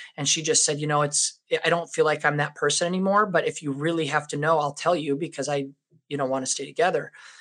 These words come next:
And I, the Lord, bef-, the night before just, like, met me. And he s-, you know, we were in Bible school. I mean, he said,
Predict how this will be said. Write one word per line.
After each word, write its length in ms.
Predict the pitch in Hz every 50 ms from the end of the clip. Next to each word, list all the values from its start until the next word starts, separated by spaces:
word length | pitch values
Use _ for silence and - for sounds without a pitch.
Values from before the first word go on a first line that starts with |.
| - - - _ _ _ _ _
And 460 | 175 175 170 165 160 156 151 151 147 151 - _
I, 540 | - 160 170 185 185 185 180 175 170 165 165 - _ _ _ _ _ _
the 80 | 165
Lord, 680 | 160 160 165 175 190 185 180 170 165 156 147 156 151 -
bef-, 200 | 147 147 143 - _
the 80 | 151
night 240 | 147 151 156 165 165
before 440 | - 135 - - 160 151 156 147 139
just, 420 | 131 139 156 139 131 - - - -
like, 380 | 139 135 131 127 123 - - - - _ _ _ _ -
met 320 | 139 143 147 143 143 _
me. 260 | 147 151 147 - _ _ _ _ _ _ _ _ _ _ _ _ _ _ _ _ _ _ _ _
And 220 | - 170 160 156 147
he 240 | 143 - 180 170 165
s-, 220 | 156 - - -
you 160 | 196 156 156 151
know, 80 | 147
we 120 | 147 156 170
were 140 | 175 170
in 140 | 175 170 160
Bible 280 | 147 156 151 160 151 147
school. 460 | 139 - - - 151 147 147 143 147
I 40 | 147
mean, 160 | 156 156 151
he 100 | 147 170
said, 380 | - - - 151 147 147 143